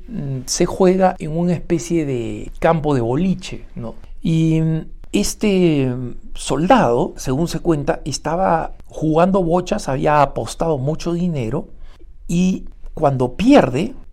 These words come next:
en el estado de furia y de alcoholemia, digamos, de alcoholismo, arroja una de las bochas deliberadamente a la cara de la Virgen, algo que trágicamente no es inusual.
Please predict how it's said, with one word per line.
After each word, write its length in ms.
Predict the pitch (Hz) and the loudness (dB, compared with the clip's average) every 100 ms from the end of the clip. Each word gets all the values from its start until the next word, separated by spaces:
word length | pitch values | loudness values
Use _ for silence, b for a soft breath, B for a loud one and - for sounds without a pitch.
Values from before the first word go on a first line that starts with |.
| - - | -12 -4
en 640 | 143 135 127 120 117 110 - | -2 0 -2 -4 -6 -8 -6
el 180 | 131 120 | -4 -4
estado 360 | 104 - 175 | -6 -2 0
de 120 | 147 117 | 0 -2
furia 840 | - 156 156 139 139 139 139 - - | -2 0 0 2 4 4 2 -6 -16
y 260 | - 127 117 | -10 -8 -8
de 280 | 117 107 104 | -6 -6 -4
alcoholemia, 800 | 113 - - - 185 185 117 110 | -6 -6 -4 -2 0 0 -2 -4
digamos, 560 | 117 117 117 185 - - - | -6 -8 -6 -8 -10 -18 -16
de 60 | - | -12
alcoholismo, 680 | - - - 180 135 131 - b b b b - | -10 -6 -4 -4 -4 -10 -10 b b b b -4
arroja 760 | 139 139 214 262 - - 139 - | 0 0 4 6 6 2 -2 -4
una 240 | 175 170 180 | -4 -2 0
de 100 | 151 | -2
las 160 | 120 | -2
bochas 680 | 127 175 190 156 240 - - - - | 2 2 2 -4 -4 -8 -16 -14 -8
deliberadamente 1080 | 127 139 139 143 202 208 175 185 175 185 - | -2 0 0 0 2 0 0 0 -2 -4 -4
a 140 | 131 | -4
la 140 | 120 | -4
cara 380 | - - 165 160 | -6 -2 0 2
de 120 | 131 | 0
la 100 | 113 | -2
Virgen, 360 | 117 120 110 - - | -4 -6 -10 -14 -14
algo 380 | - 147 139 139 | -4 -4 -2 -6
que 300 | 127 117 - - - | -6 -8 -8 -14 -8
trágicamente 640 | 175 135 170 131 151 147 | -8 -4 -2 -2 -2 -4
no 100 | 139 | -4
es 140 | 151 151 | -4 -4
inusual. 720 | 120 98 - 165 117 101 | -6 -6 -2 0 0 -2